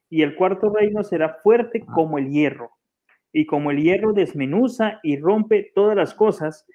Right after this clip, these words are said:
Speaker 1: así él lo desmenuzará y quebrantará
Speaker 2: Ujú.
Speaker 1: todo". Eh, las descripciones que se hacen acerca del ejército romano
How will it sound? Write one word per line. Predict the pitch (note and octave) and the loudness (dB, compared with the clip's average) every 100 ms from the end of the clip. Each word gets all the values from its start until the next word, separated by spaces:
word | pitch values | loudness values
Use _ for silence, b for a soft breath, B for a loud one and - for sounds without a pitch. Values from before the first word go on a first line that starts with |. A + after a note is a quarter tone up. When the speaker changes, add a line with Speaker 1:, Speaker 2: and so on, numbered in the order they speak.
| b b | b b
Speaker 1:
así | C#3+ C3 - F3 | -8 -6 -4 0
él | F#3 F#3+ | 0 0
lo | F#3+ | 0
desmenuzará | D#3+ C#3+ C3+ B2+ B2 C3+ F#3 - _ - | 0 -2 -6 -8 -4 -2 -2 -8 _ -12
y | F3+ G3+ | -6 -6
quebrantará | - D#3 D3 E3 C3+ B2 F#3+ A#3+ | -4 -2 -2 -2 -4 -2 -2 -4
Speaker 2:
Ujú. | G2+ F#2+ - - | -14 -16 -18 -2
Speaker 1:
todo". | - B2 A#2+ - _ _ _ _ _ _ _ _ - | 0 0 -2 -14 _ _ _ _ _ _ _ _ -12
Eh, | C3 C3 B2+ B2+ - | -6 -4 -4 -6 -4
las | C#3+ D3 | 2 2
descripciones | C#3+ C#3+ D#3+ C#3+ F#3+ G#3+ A#3 | 2 -4 -6 0 2 2 2
que | - | 0
se | E3 D#3+ | 0 2
hacen | E3 E3+ G3+ | 2 0 -4
acerca | E3 - E3+ G3 | -4 -4 -6 -4
del | F3 | -2
ejército | D3 D#3 F3+ | -2 -4 -6
romano | D#3+ C3+ D#3+ B3+ C3+ | -4 0 0 0 -4